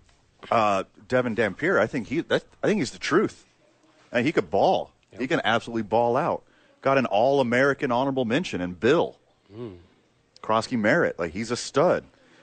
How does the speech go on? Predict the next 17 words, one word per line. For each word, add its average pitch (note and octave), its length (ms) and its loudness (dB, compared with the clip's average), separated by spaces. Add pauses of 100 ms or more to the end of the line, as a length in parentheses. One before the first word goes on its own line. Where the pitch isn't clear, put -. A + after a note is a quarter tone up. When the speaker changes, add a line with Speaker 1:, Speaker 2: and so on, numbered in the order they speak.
(140)
Speaker 1:
Like, F2 120 -6
they A#2+ 100 2
got B2 200 2
some A#2+ 180 -2
young A2+ 520 2
wide A2+ 280 2
receivers B2 840 -4
who, G#2+ 440 0
in A2+ 220 0
spurts, - 800 -2 (400)
Speaker 2:
Yeah. C#3+ 100 -4
Speaker 1:
played A#2 380 2
some A2 180 -6
fantastic A#2 760 0
football G#2 340 0
this F2 220 -6
year. E2 220 -6